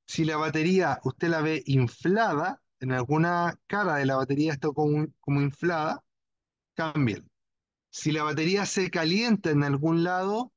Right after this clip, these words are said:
cámbiala, ¿ya? O cualquier otro síntoma extraño que no sea o que no parezca, ¿cierto? Un normal funcionamiento de la batería, ¿ya? Así que mucho ojo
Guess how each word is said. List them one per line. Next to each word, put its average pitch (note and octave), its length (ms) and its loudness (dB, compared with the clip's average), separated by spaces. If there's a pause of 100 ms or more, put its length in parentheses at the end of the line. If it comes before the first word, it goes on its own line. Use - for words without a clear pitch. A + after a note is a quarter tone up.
(840)
cámbiala, C3 480 0 (360)
¿ya? C3+ 400 -4
O D#3 160 0
cualquier F#3+ 580 -2
otro F#3 340 2
síntoma F#3 600 -2 (440)
extraño E3 960 2
que D#3 140 2
no D#3 160 2
sea D#3 460 -2 (380)
o C3 160 0
que C#3 140 0
no D3 420 2
parezca, C#3+ 460 -2
¿cierto? C3 480 -2
Un C#3+ 200 6
normal C3+ 440 2
funcionamiento C#3 1000 -2 (800)
de B2 140 -2
la C3+ 80 0
batería, D3+ 460 0 (400)
¿ya? A#2+ 240 -4
Así C3+ 320 -4
que C#3 320 -4
mucho E3 540 2
ojo D3+ 440 0